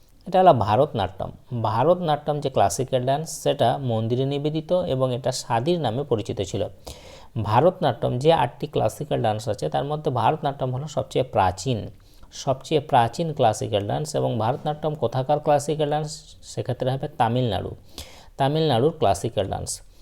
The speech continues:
কত্থক হলো উত্তরপ্রদেশ, কথাকলি, উম, এ, কথাকলি কোথাকার? কথাকলি হলো কেরালা, কেরালার কথাকলি মোহিনীআট্টম। মণিপুরি হলো মণিপুরের।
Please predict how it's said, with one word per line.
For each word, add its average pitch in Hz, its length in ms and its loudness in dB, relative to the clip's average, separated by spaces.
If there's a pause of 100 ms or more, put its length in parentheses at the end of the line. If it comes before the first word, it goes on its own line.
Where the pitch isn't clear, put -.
(200)
কত্থক 139 340 0
হলো 143 240 2
উত্তরপ্রদেশ, 123 760 -2
কথাকলি, 147 800 0 (140)
উম, 110 140 -10 (920)
এ, 113 540 -4
কথাকলি 147 760 2 (260)
কোথাকার? 139 400 -2 (320)
কথাকলি 131 380 2
হলো 143 240 0
কেরালা, 95 360 2 (260)
কেরালার 139 420 8 (120)
কথাকলি 135 520 2
মোহিনীআট্টম। 98 680 0 (340)
মণিপুরি 151 560 6
হলো 160 200 8
মণিপুরের। 110 600 4